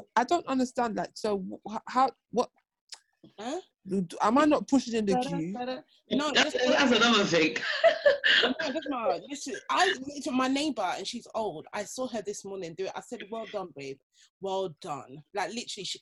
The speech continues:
Speaker 2: carried her J J herself with her jerry can, filled it up.
Speaker 1: You,
Speaker 2: It's
Speaker 1: you
Speaker 2: only,
Speaker 1: li-,
Speaker 2: you don't even get much,
Speaker 1: you
Speaker 2: to be honest. You get, like, seven quid out of that can. But at
Speaker 3: Yeah.
Speaker 2: least something, do you know what I mean?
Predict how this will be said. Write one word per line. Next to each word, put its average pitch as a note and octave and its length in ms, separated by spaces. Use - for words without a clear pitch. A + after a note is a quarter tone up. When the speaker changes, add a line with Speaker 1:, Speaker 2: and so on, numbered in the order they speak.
Speaker 2:
carried A#3+ 220
her G3 140
J F#3+ 140
J F#3+ 100
herself E3 400
with F#3+ 160
her G3+ 180
jerry F3+ 260
can, D#3 400
filled G3+ 320
it G#3 180
up. G3+ 80
Speaker 1:
You, A3+ 80
Speaker 2:
It's - 140
Speaker 1:
you A3+ 140
Speaker 2:
only, B3+ 120
Speaker 1:
li-, - 160
Speaker 2:
you C4+ 100
don't G#4 140
even D#4 160
get D#4+ 160
much, A#3+ 160
Speaker 1:
you E3 160
Speaker 2:
to - 60
be A3+ 80
honest. G3+ 300
You A3 80
get, A#3+ 140
like, G#3+ 180
seven G3+ 220
quid F#3+ 260
out D#3 160
of B2 60
that B2 220
can. B2 340
But F#3 120
at F3 40
Speaker 3:
Yeah. E3 160
Speaker 2:
least E3 340
something, G3 520
do G3 80
you - 20
know G3 100
what F#3+ 80
I G#3 40
mean? D#3 400